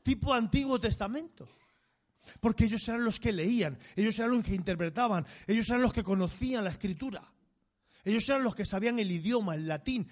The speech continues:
en el que estaban los escritos, etcétera, etcétera. <clears throat> Ese liderazgo, pues, a lo largo de la historia, después de los discípulos, de los apóstoles,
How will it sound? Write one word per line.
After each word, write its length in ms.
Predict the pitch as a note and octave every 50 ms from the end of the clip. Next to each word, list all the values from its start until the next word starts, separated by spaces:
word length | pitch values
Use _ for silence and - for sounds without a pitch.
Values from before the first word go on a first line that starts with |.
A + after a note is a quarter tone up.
| - -
en 100 | - F#3
el 100 | F#3 D#3+
que 100 | - F3
estaban 340 | - - - A3 A3 A3 G3+
los 180 | F#3+ F#3 - -
escritos, 580 | E3 - - - B3+ C4 G3 - F#3 - -
etcétera, 420 | F3 D3+ - A#3 G#3+ - A3+ G#3+ G3
etcétera. 520 | - - A#3+ A#3 - G3 F3+ D3+ B2+ _ _ _ _ _ _ _ _ _ _ _ _ _ _ _ _ _ _ _ _ _ _ -
<clears throat> 800 | F3 - _ - C#4+ - A#3 - - _ _ - _ _ _ -
Ese 760 | G3 A#3 - - C#4 B3+ B3 A#3 A3 - - - _ _ - -
liderazgo, 1000 | F#3 A3 A#3 G#3 G3 G#3 G#3+ A#3+ C4 B3 G#3 G3 E3+ G3+ A#3 B3 - - - _ _ _ _ _ _ _ _ _ _ _ _ _ _ _ _ _ _ _ -
pues, 180 | F#3 F3 - -
a 100 | - E3+
lo 60 | E3+
largo 300 | F3+ G3 A#3 B3 A3+ A#3+
de 120 | A#3 A3+ G#3+
la 120 | G3+ F#3+
historia, 760 | F#3 E3 - - - C4 C4+ C4 A3+ G#3+ G#3 G3+ G#3+ C4 - - - _ _ _ _ _ _ _ _ _ _ _ _ _ _ _ _ _ _ _ _ _ _ _ _ _ _ _ _ _ _ _ _ _ _ _ _
después 380 | - E3+ D3 - - A3 A3+ F#3
de 120 | G3 G#3
los 220 | G3 F#3+ F#3 E3 C#3
discípulos, 800 | D3+ F3 - - - C#4 - - G3+ G#3 G3+ G#3+ A#3 A#3 - -
de 100 | F3+ E3
los 120 | D#3+ D3
apóstoles, 680 | D#3 D3+ C#3 B3 C4 - - - G#3 G3+ G#3+ A3+ A3